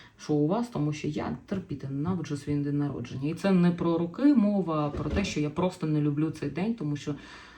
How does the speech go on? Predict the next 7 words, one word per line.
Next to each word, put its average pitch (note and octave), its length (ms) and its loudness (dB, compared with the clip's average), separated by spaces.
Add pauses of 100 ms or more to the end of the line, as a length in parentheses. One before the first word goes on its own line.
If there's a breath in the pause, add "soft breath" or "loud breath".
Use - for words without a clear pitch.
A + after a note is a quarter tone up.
(500 loud breath)
тому F#3 120 -2
що F#3 140 -2
завжди E3 460 0
воно D#3 260 0
все F3 240 -6
йде D#3+ 280 -2
через - 600 -14